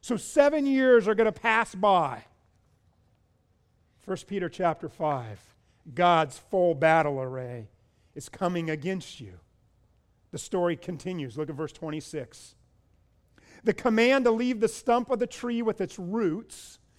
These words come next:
In other words, remember in the dream he said that, that, that the stump would sti-, would be left? Daniel goes on and says,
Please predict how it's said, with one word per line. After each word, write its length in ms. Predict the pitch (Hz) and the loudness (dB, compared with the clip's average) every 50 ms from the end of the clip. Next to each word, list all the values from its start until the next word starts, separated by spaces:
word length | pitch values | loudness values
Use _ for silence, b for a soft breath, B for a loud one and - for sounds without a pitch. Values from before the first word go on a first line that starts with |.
| b b b b | b b b b
In 80 | 202 202 | 4 6
other 180 | 226 233 233 | 8 8 8
words, 200 | 214 208 196 156 | 6 4 4 2
remember 400 | 208 202 202 208 226 226 226 220 | 0 0 2 2 4 4 4 4
in 80 | 214 208 | 2 0
the 80 | 208 | -2
dream 260 | 185 185 202 208 202 202 | -2 -4 -4 -4 -4 -4
he 60 | 196 | -4
said 320 | - - 208 202 202 165 | -2 2 2 2 4 2
that, 160 | 196 202 170 | -2 -4 -4
that, 100 | 190 208 | -6 -6
that 120 | 175 185 - | -6 -6 -8
the 40 | 160 | -8
stump 440 | - - - - - 208 208 214 - | -12 -14 -6 0 2 2 2 2 0
would 160 | 202 190 - | -4 -6 -6
sti-, 220 | - - - 220 202 | -8 -6 -4 -4 -2
would 220 | 170 175 185 156 | -2 -4 -4 -4
be 140 | 165 196 185 | -6 -6 -2
left? 520 | 180 180 180 185 208 220 - - - - _ _ _ _ _ _ _ _ _ _ _ _ _ | 0 2 4 4 2 2 -2 -10 -20 -20 _ _ _ _ _ _ _ _ _ _ _ _ _
Daniel 260 | 185 190 202 208 208 | -2 -2 0 0 0
goes 300 | 202 185 208 202 196 175 | 0 2 2 2 2 2
on 180 | 208 196 196 190 | 2 0 0 0
and 80 | 185 170 | -2 -6
says, 480 | - - 196 185 170 143 123 - - | -4 -2 2 2 2 0 0 -6 -14